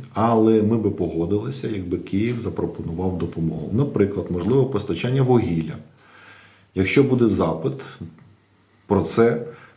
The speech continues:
з боку Придністровського регіону від керівництва електростанції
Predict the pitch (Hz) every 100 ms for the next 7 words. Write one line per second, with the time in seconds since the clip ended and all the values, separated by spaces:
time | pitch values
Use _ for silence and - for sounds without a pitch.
0 | - 82 117 123 123 113 95 95 - 107
1 | - - 101 90 82 87 - - - -
2 | _ _ _ _ - 107 107 107 92 98
3 | 107 - 90 85 - 82 82 - - -
4 | -